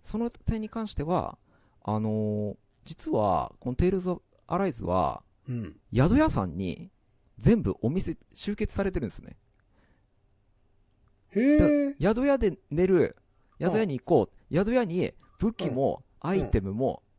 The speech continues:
Speaker 2: うん。
Speaker 1: アクセサリーでこうなんか強化するのも、全部ひと-、
Speaker 2: うん。
Speaker 1: 一塊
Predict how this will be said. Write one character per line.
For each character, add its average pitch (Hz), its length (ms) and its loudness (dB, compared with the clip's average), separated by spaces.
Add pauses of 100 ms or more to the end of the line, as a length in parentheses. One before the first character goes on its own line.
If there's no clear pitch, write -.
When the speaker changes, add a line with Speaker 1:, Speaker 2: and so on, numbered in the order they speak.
(140)
Speaker 2:
う - 40 -6
ん。 - 20 -2
Speaker 1:
ア 156 40 -6
ク - 160 -14
セ 175 120 -2
サ 117 140 0
リ 104 80 -4
ー - 20 -4
で 95 80 -10
こ 92 180 -8
う - 20 -6
な 113 100 -4
ん - 20 -6
か 104 100 -8
強 196 200 -2
化 110 120 -8
す - 140 -6
る 151 80 2
の 110 120 -4
も、 120 240 -4 (100)
全 233 220 -2
部 151 120 -4
ひ - 120 -6
と-、 - 180 -10
Speaker 2:
う - 20 -12
ん。 - 40 -20
Speaker 1:
一 - 200 -4
塊 214 120 -4